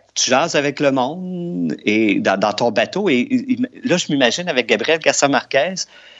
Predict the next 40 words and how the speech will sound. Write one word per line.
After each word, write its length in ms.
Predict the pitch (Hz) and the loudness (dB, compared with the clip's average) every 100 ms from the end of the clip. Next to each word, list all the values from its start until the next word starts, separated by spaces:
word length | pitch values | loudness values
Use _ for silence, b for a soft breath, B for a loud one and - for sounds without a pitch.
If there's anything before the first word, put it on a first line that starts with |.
| B - | B -10
et 160 | 110 110 | -6 -6
tu 140 | - | -4
te 80 | - | 0
racontes 800 | 131 - 147 160 165 - - - _ _ - | 0 2 2 2 -2 -10 -14 -14 _ _ -4
des 160 | 113 | 0
choses 440 | 113 - 160 160 143 | 0 0 0 -2 0
de, 240 | 120 131 | 0 2
de 120 | 113 | 0
ta 200 | 113 139 | -2 0
vie, 880 | 117 104 113 143 160 165 165 156 117 | 0 0 0 0 -2 -2 0 2 2
euh, 440 | 104 98 95 92 | 4 4 4 2
respective, 840 | 92 104 - - - 127 123 143 127 | 2 0 0 -4 -2 0 0 0 -4
de 80 | 107 | -2
tes 240 | 123 104 | 0 2
aventures. 1000 | 110 120 113 104 - 113 120 131 131 131 B B | 2 2 0 0 0 2 2 2 0 -4 B B
T'amènes 320 | 120 107 135 | -2 0 2
à 80 | 135 | 0
toujours 580 | - 107 117 131 139 135 B B B B | 0 0 2 2 2 -2 B B B B
parler 520 | 113 101 107 107 123 | -2 0 0 2 2
d'un 220 | 120 104 95 | 2 2 2
peu 180 | 131 | 0
de, 140 | 123 104 | 0 0
de 140 | 92 | -2
ta 180 | 95 110 | 0 0
vision 420 | 98 101 107 113 | 2 0 2 2
du 140 | 113 104 | 0 2
monde 440 | 104 147 165 110 B B B B _ _ | 0 0 -2 -4 B B B B _ _
pour 140 | - 127 | -4 -2
tout 160 | - - | 0 0
à 120 | 220 | 0
coup 240 | - 196 | 0 0
tomber 320 | 196 147 139 | 2 2 2
dans 120 | 180 156 | 0 0
le 40 | |
silence. 680 | 147 - 160 127 - - - - _ _ _ _ | 0 0 0 -2 0 -2 -2 -8 _ _ _ _
Tu 140 | - - | -10 0
t'en 160 | 113 | 2
vas 100 | 110 | 2
sous 240 | 127 - 131 | 0 0 2
l'eau. 260 | 117 127 | 0 0